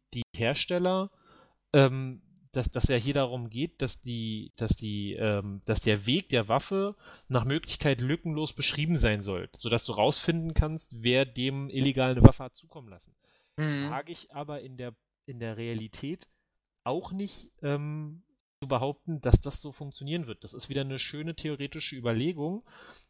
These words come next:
Speaker 1: aber es wird ja Gründe dafür geben, äh, warum Waffen wegkommen. Die Polizei Berlin hätte ja genau das gleiche Problem.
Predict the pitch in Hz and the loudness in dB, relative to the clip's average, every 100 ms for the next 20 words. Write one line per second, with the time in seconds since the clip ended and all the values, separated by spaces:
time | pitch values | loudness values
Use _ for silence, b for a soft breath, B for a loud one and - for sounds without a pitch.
0 | _ 123 120 120 - 151 113 147 165 147 | _ 4 4 2 -4 -14 -6 -2 2 0
1 | 120 139 170 160 156 156 143 143 156 165 | 0 -2 0 0 0 -4 -6 -2 -2 -2
2 | 165 170 - _ 135 131 135 131 117 120 | -4 -6 -10 _ 2 4 4 2 2 2
3 | 135 131 131 135 156 - 110 87 - - | 2 0 0 0 -2 -2 -6 -6 -10 -8
4 | 113 131 123 135 135 135 143 139 143 131 | -4 -4 4 6 6 4 0 -4 -4 -4
5 | 135 135 143 147 180 - 110 98 90 | -8 -6 -6 -6 -6 -10 -8 -8 -8